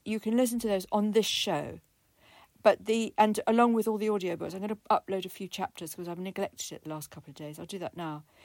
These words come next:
Um, so the audio book, books are free, but they do have ads. But the videos are for members only over at the site, and you have to sign up for those. And I'm,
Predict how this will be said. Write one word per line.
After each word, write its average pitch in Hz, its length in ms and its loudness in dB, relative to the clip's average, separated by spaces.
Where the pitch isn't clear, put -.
Um, 208 320 6
so - 200 4
the 240 140 2
audio 269 240 4
book, 208 260 -2
books 190 240 -4
are 208 40 -8
free, 156 280 -6
but - 140 -10
they 185 100 -2
do 190 180 -2
have 180 200 -8
ads. 156 420 -2
But - 180 -8
the 202 120 -6
videos 175 840 -4
are 175 300 -2
for - 240 -2
members 202 320 0
only 165 400 -2
over 175 280 -2
at - 120 -10
the 165 60 -10
site, - 420 -8
and 185 120 -4
you 196 60 0
have 208 160 0
to - 60 -4
sign 180 280 0
up - 160 -6
for - 140 -16
those. 147 380 -12
And 180 120 -2
I'm, 180 160 -2